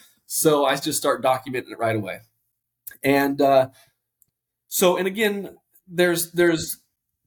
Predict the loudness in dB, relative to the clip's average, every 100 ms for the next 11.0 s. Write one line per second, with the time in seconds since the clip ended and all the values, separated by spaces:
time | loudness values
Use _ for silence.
0 | _ _ _ _ _ -18 -18 -6 -4 -2
1 | 0 0 0 0 0 2 2 0 -2 -2
2 | -2 -2 -4 -8 -6 -6 -2 -2 -2 -4
3 | -6 0 0 0 -2 -4 0 0 0 0
4 | 0 0 -4 -6 -8 -10 _ _ _ _
5 | _ _ -8 0 0 0 -4 -10 -18 _
6 | _ _ _ _ -2 0 2 2 2 0
7 | 0 0 0 2 2 0 0 0 0 -2
8 | 0 0 0 -2 -2 -2 -2 -4 -8 _
9 | _ _ _ _ _ -6 -6 -6 -6 -4
10 | -2 -2 -2 -4 -4 -6 -4 -6 -6 -10